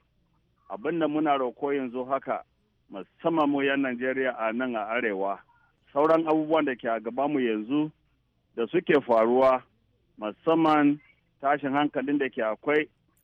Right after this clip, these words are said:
tsakanin Fulani da manoma, wannan muna roƙon Allah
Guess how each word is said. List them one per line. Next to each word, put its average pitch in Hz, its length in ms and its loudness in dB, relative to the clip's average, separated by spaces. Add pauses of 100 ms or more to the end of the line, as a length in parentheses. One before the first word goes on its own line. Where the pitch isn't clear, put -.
(260)
tsakanin 147 760 2 (300)
Fulani 143 580 4
da 143 120 -2
manoma, 139 760 0 (580)
wannan 156 580 6 (160)
muna 139 280 0
roƙon 147 420 -2
Allah 151 540 2